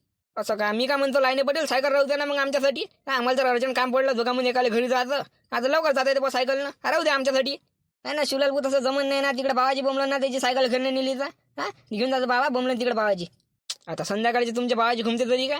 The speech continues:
हा, मोठे पाटील संध्याकाळी सायकलनं घुमते तरी का? काय घुमन तर पैदल घुमते ते.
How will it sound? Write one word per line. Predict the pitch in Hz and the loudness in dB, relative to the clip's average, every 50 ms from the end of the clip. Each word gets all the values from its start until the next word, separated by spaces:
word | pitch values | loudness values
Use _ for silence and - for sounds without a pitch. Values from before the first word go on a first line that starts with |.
| - - | -6 -6
हा, | - 196 | -4 -2
मोठे | 202 220 233 247 | -2 0 2 2
पाटील | 254 254 262 | 2 2 2
संध्याकाळी | 233 247 240 247 262 254 254 | 0 0 0 0 0 0 0
सायकलनं | 247 240 240 262 262 254 | 0 0 0 2 0 0
घुमते | 220 233 262 262 285 | 0 0 0 0 0
तरी | 262 240 220 190 | 0 0 0 -2
का? | 151 120 - _ _ _ - | -6 -6 -8 _ _ _ -6
काय | - 233 240 | -2 -2 0
घुमन | 196 214 233 247 240 | 0 0 -2 0 0
तर | 262 | 0
पैदल | 247 285 277 262 285 269 | 2 2 2 2 2 0
घुमते | 269 330 311 302 277 | 0 -2 -2 -2 -2
ते. | 233 269 | -2 -2